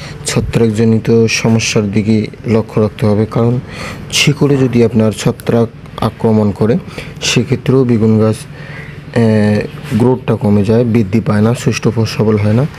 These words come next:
তাই কার্বোডামজিম গ্রুপের ছত্রাকনাশক এই ছোট গাছে আপনারা শিকড়ে স্প্রে করতে পারেন, ইনশাল্লাহ ভালো ফল ফ-, ভালো ফলাফল পাবেন। আর এর মাঝে মাঝে যদি আপনারা বিভিন্ন ধরনের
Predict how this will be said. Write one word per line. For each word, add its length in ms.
তাই 320
কার্বোডামজিম 840
গ্রুপের 540
ছত্রাকনাশক 800
এই 240
ছোট 240
গাছে 320
আপনারা 380
শিকড়ে 680
স্প্রে 280
করতে 260
পারেন, 400
ইনশাল্লাহ 560
ভালো 200
ফল 240
ফ-, 360
ভালো 200
ফলাফল 420
পাবেন। 260
আর 280
এর 180
মাঝে 300
মাঝে 280
যদি 300
আপনারা 320
বিভিন্ন 400
ধরনের 220